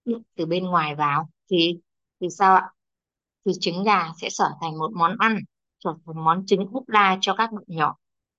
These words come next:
Mà hầu như bạn nhỏ nào cũng thích ăn trứng cả. Nhưng trứng gà nếu tác động từ bên trong ra,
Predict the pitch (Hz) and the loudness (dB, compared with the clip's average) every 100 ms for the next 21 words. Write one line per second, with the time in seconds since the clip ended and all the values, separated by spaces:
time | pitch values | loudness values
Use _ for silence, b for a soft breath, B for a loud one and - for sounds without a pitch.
0 | _ 165 160 160 170 175 - 165 143 160 | _ -4 0 2 0 -2 -2 -4 -4 -2
1 | 143 143 226 190 175 185 190 220 147 147 | -2 -2 -6 -6 -6 -4 -4 -6 -8 -10
2 | _ _ _ _ _ _ _ _ _ _ | _ _ _ _ _ _ _ _ _ _
3 | _ _ 226 254 262 - - _ _ _ | _ _ 4 6 6 2 -8 _ _ _
4 | _ _ _ _ _ _ - 190 247 233 | _ _ _ _ _ _ 2 4 8 8
5 | 175 151 - 165 160 180 226 220 220 _ | 6 2 -8 -4 -4 -2 -2 -2 -6 _
6 | _ _ 170 160 185 202 202 - 220 214 | _ _ -2 0 0 0 0 4 4 4
7 | 208 202 | 2 2